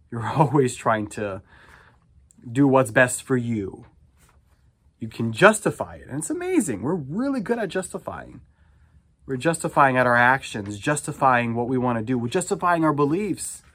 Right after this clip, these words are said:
justifying what we have done. But it's very clear. Jesus looks at his disciples and he says,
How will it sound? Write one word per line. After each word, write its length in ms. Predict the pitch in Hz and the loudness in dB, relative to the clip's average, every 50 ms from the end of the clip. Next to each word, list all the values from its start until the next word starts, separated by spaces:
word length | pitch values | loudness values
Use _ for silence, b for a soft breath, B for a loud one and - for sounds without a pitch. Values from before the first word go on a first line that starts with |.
| b b b b b b b b b b b _ _ _ - - | b b b b b b b b b b b _ _ _ -14 -4
justifying 760 | - 175 175 175 190 - 190 185 190 190 185 180 165 143 - _ _ _ | -2 0 0 0 2 6 8 8 8 8 4 2 -2 -4 -8 _ _ _
what 240 | - 151 170 196 196 | 2 4 6 6 6
we 120 | 208 214 208 | 6 6 4
have 180 | 220 202 165 | 4 4 2
done. 580 | - 214 220 240 269 269 247 190 131 101 98 104 - - - _ _ _ _ _ _ _ _ _ _ _ _ _ _ _ _ _ _ _ _ _ _ _ - - - - _ _ | 2 0 2 4 4 4 2 0 -2 -8 -10 -14 -18 -20 -20 _ _ _ _ _ _ _ _ _ _ _ _ _ _ _ _ _ _ _ _ _ _ _ -20 -20 -20 -20 _ _
But 100 | 160 156 | -2 -2
it's 100 | - - | -2 0
very 280 | 139 208 220 226 240 | 2 2 4 4 2
clear. 460 | - - - - - 220 247 254 233 165 | 0 -4 -6 -4 -2 -2 0 0 -2 -2
Jesus 520 | 131 - 190 214 226 214 220 202 - - | -4 -4 -2 -2 -2 -2 -2 -4 -4 -2
looks 220 | 214 226 220 - | -2 -2 0 0
at 80 | 226 185 | 0 0
his 100 | 185 170 | 0 0
disciples 680 | 147 180 160 - - 185 214 233 226 - 196 170 147 147 | -2 -4 -2 0 2 4 4 4 4 4 2 2 2 0
and 100 | 156 175 | -2 -2
he 60 | 185 | -4
says, 340 | 175 - 202 196 185 - | -2 0 2 2 2 0